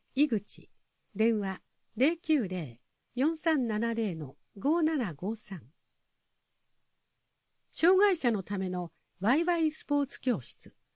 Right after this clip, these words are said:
プールで遊ぼう。日時、九月八日土曜、午前十時から正午。場所、上井草スポーツセンター、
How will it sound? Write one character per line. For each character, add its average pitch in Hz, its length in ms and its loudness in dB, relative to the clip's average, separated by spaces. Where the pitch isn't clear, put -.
プ 339 100 2
ー 392 100 4
ル 302 140 2
で 196 80 0
遊 156 300 -4
ぼ 180 160 -4
う。 95 160 -10
日 233 260 0
時、 143 180 -12
九 349 140 4
月 330 320 0
八 233 200 0
日 220 280 -6
土 170 140 -6
曜、 160 300 -6
午 302 120 2
前 320 240 2
十 294 220 2
時 214 140 -4
か 175 160 -8
ら 165 180 -10
正 214 260 -2
午。 110 200 -14
場 208 120 0
所、 - 260 -6
上 302 340 4
井 302 40 2
草 220 280 -4
ス - 140 -16
ポ 302 160 0
ー 320 60 -2
ツ - 100 -16
セ 285 160 -2
ン 220 80 -6
タ - 140 -12
ー、 113 260 -12